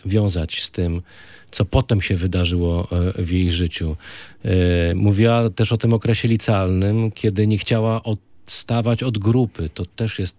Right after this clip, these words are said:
częsta taka przyczyna, kiedy ludzie jakby powielają pewne mechanizmy grupy właśnie. Czy to jest, e, czy można się temu w jakiś sposób przeciwstawić? Czy w ogóle można powiedzieć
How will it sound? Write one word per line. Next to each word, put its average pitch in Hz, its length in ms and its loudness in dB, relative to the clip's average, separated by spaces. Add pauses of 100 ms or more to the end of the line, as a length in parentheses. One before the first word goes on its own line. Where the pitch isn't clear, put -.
(120)
częsta 92 460 -2
taka - 260 -8
przyczyna, 90 680 -4 (260)
kiedy 101 220 -4
ludzie 101 400 0 (440)
jakby 104 260 0 (480)
powielają 120 600 2
pewne 113 320 0
mechanizmy 110 680 0
grupy 104 420 0
właśnie. 76 500 -6
Czy - 160 -8
to 135 200 -6
jest, - 520 -4
e, 120 120 -2 (280)
czy - 100 -4
można 170 240 0
się 170 120 -4
temu 156 220 -2
w 147 40 -4
jakiś - 220 -4
sposób - 300 -6
przeciwstawić? - 760 -6
Czy 92 120 -6
w 101 80 -4
ogóle 131 200 -2
można 131 340 -2
powiedzieć 98 540 -6